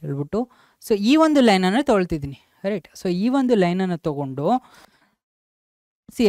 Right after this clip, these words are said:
again, ನಿಮ್ಗೆ ಎಲ್ಲಾ ಚಾರ್ಜಸ್ ನಡುವೆ ಇರತಕ್ಕಂಥ ಡಿಸ್ಟೆನ್ಸ್ ಕ್ಲಾರಿಟಿ ಇರ್ಬೇಕು. ಡಿಸ್ಟೆನ್ಸ್ ಕ್ಲಾರಿಟಿ ಇರ್ಬೇಕಂದ್ರೆ ಫಸ್ಟ್ ಸೈಡ್ ಲೆಂತ್ ಏನ್ ಕೊಟ್ಟಿದ್ದಾರೆ? ಟೂ ಸೆಂಟಿಮೀಟರ್, ರೈಟ್? ಅದೇ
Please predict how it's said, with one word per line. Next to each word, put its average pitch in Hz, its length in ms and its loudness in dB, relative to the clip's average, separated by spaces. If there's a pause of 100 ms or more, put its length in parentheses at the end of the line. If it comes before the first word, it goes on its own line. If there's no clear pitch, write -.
again, 214 220 2 (100)
ನಿಮ್ಗೆ 190 280 4 (560)
ಎಲ್ಲಾ 226 160 6 (120)
ಚಾರ್ಜಸ್ 220 380 0
ನಡುವೆ 202 240 4
ಇರತಕ್ಕಂಥ 190 380 0 (160)
ಡಿಸ್ಟೆನ್ಸ್ 226 360 -2 (140)
ಕ್ಲಾರಿಟಿ 165 420 2
ಇರ್ಬೇಕು. 139 360 -4 (2250)
ಡಿಸ್ಟೆನ್ಸ್ 285 400 0
ಕ್ಲಾರಿಟಿ 214 380 4
ಇರ್ಬೇಕಂದ್ರೆ 190 460 0 (140)
ಫಸ್ಟ್ 202 260 0 (120)
ಸೈಡ್ 208 280 4
ಲೆಂತ್ 214 240 2
ಏನ್ 190 160 -2
ಕೊಟ್ಟಿದ್ದಾರೆ? 180 340 0 (140)
ಟೂ 190 80 0 (160)
ಸೆಂಟಿಮೀಟರ್, 160 580 -6 (560)
ರೈಟ್? 226 220 -4
ಅದೇ 196 160 4